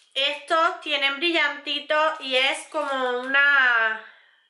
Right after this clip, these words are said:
tipo cruz, ¿vale? Ahí la podéis ver, es como una cruz. La verdad es que quedan súper bien, pues estos me los voy a ir poniendo ya que os lo enseño.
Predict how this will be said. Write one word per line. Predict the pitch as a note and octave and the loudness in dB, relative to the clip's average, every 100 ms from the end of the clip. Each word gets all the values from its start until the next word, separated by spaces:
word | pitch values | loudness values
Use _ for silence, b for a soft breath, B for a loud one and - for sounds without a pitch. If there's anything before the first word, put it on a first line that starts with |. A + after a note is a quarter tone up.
| _ | _
tipo | C4 C4 B3+ A3+ - | -16 -4 -2 -2 -4
cruz, | A#3 C#4 G#4+ - - _ _ _ _ _ _ _ _ _ _ _ _ _ _ _ _ | -6 0 0 -2 -16 _ _ _ _ _ _ _ _ _ _ _ _ _ _ _ _
¿vale? | - A#3+ | -6 -2
Ahí | C#4+ A#3+ | 0 2
la | G#3 | 0
podéis | F#3+ F#3+ F#3+ F#3+ | 0 -2 -2 -4
ver, | G3+ C4 D4+ | 0 0 0
es | C4+ | -4
como | A#3 A3+ | -10 -6
una | A3 G3 G3 | -2 -2 -2
cruz. | A#3+ D4 G4+ - - B B B B | -4 -2 -2 -4 -20 B B B B
La | A#3+ A#3+ | -4 -2
verdad | A#3+ C#4+ | 0 0
es | D#4 | 0
que | F4+ | 0
quedan | F4 E4+ E4 | 2 2 -2
súper | - C#4 B3+ A#3 A#3 | -6 -6 -2 0 0
bien, | B3+ B3+ | -2 -2
pues | B3+ A#3+ | 0 -2
estos | B3 F4 F#4+ | 0 -2 -2
me | C4 | -4
los | G#3 | -2
voy | G#3+ | -2
a | |
ir | G#3+ A3 | -2 -6
poniendo | G#3 G#3 A#3+ D4 | -8 -8 -4 -2
ya | A#3 | 0
que | G#3+ | -2
os | G#3 | -6
lo | |
enseño. | G3+ G3 - A3 C4 | -6 -8 -4 -4 -4